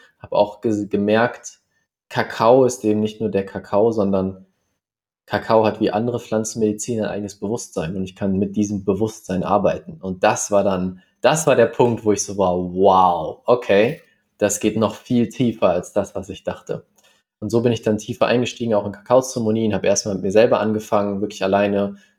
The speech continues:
Zeremonie zu machen, mich zu verbinden mit dem Spirit von der Pflanze, sie mal einzuladen und zu gucken, was passiert. Und ja, hab tolle Sachen erlebt, viel Klarheit gewonnen, Erkenntnisse bekommen, spirituelle Erfahrungen gehabt und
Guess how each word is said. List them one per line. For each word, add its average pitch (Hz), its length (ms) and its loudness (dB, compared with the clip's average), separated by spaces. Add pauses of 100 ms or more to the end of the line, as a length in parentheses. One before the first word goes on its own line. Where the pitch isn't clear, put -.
(100)
Zeremonie 113 340 2
zu 131 140 -2
machen, 117 300 0
mich 104 140 -8
zu - 100 -16
verbinden 117 400 -2
mit 107 120 -4
dem 107 120 -6
Spirit 110 440 2
von 101 320 -6
der 98 140 -2
Pflanze, 98 600 -4 (380)
sie - 180 -16
mal 98 100 0
einzuladen 117 640 2
und 107 100 -2
zu - 100 -14
gucken, 185 280 -2
was 107 120 -4
passiert. - 580 -2 (560)
Und 107 500 0
ja, 107 400 2
hab - 180 -6
tolle 117 220 0
Sachen 110 260 0
erlebt, 107 300 0
viel 113 180 -6
Klarheit 107 420 2
gewonnen, 101 540 0
Erkenntnisse 107 600 -2
bekommen, 98 540 0 (400)
spirituelle 127 500 4
Erfahrungen 110 480 4
gehabt 101 500 0
und 101 400 -2